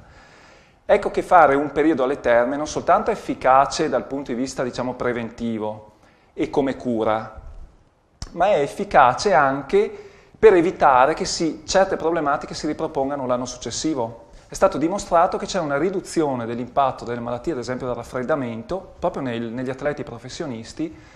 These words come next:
da un anno all'altro a seguito di un trattamento di inalazioni, quindi di aerosoli. Beh, io sono direttore scientifico di un centro studi termali che si chiama Pietro d'Abano,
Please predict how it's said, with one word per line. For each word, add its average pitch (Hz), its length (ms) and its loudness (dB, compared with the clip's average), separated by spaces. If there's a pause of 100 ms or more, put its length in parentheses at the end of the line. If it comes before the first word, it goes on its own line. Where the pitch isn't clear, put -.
(260)
da 165 160 4
un 160 100 2
anno 147 340 2
all'altro 143 640 4
a 202 40 -6
seguito 190 420 0
di 180 60 0
un 160 80 -6
trattamento 147 540 -4
di 135 100 -4
inalazioni, 117 720 -6
quindi 143 200 -6
di 120 100 -6
aerosoli. 113 640 -8
Beh, - 120 -2
io 165 140 0
sono 170 160 -4
direttore 147 320 -2
scientifico 147 480 -6
di 143 80 -2
un 117 80 -6
centro 127 280 -6
studi 117 400 -8
termali 113 420 -6
che 135 60 -12
si - 120 -14
chiama 120 180 -8
Pietro 120 260 -10
d'Abano, 107 440 -8